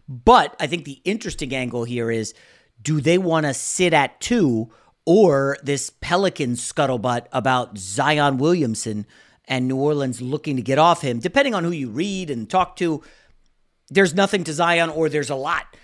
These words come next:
Um, Zion back to Carolina or, or i-, that region would be awesome, obviously. Uh, it's a high-risk, high-reward play. But,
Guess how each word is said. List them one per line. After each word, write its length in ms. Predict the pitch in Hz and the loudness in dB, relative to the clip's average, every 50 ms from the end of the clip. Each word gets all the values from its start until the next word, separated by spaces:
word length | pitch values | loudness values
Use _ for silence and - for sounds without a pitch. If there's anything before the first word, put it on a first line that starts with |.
| _ _ _ _ | _ _ _ _
Um, 560 | - 143 135 131 127 123 120 120 117 110 - _ _ _ _ _ _ - | 0 2 2 2 2 2 0 -2 -4 -6 -10 _ _ _ _ _ _ -12
Zion 640 | - - 165 160 170 175 175 170 170 165 151 127 - | -2 2 4 4 6 6 4 4 4 2 0 -2 -4
back 280 | - 147 139 147 - - | -2 -2 -2 -2 -2 -4
to 100 | - 160 | -6 -4
Carolina 800 | - - 160 147 139 131 127 139 147 165 170 175 170 170 165 - | -2 0 0 2 2 0 0 0 0 0 0 0 0 0 -2 -2
or, 200 | - 139 123 117 | -4 -6 -8 -6
or 340 | 120 120 117 107 101 104 - _ _ - | -6 -6 -8 -8 -8 -10 -14 _ _ -20
i-, 300 | 113 - - 135 135 131 | -20 -16 -14 -14 -8 -2
that 180 | 143 151 - 110 | -2 -2 0 0
region 440 | 123 151 165 160 131 170 170 160 143 | -2 -4 -2 -2 0 -2 0 0 -2
would 120 | 139 120 | -4 -4
be 180 | 131 131 123 - | -4 -6 -6 -4
awesome, 520 | 113 117 131 160 - - 220 220 226 220 _ _ _ _ | -2 0 0 0 0 0 -2 -4 -4 -8 _ _ _ _
obviously. 600 | - 143 160 165 190 185 - - 226 220 220 - | -2 0 0 0 0 -2 -2 -4 -4 -4 -4 -4
Uh, 200 | 139 135 123 117 | -4 -4 -4 -6
it's 180 | 113 127 - - | -8 -8 -8 -10
a 40 | |
high-risk, 540 | 90 - - 165 160 151 139 151 147 - - | -8 -2 0 2 2 2 2 0 0 0 0
high-reward 520 | 160 143 139 127 131 127 127 139 151 156 156 | 0 0 0 0 -2 -2 -2 -2 -2 -2 -2
play. 260 | 185 190 208 214 214 - _ _ _ _ _ _ _ _ | -2 -2 -2 -2 -4 -8 _ _ _ _ _ _ _ _
But, 240 | 202 202 170 - | 2 2 2 2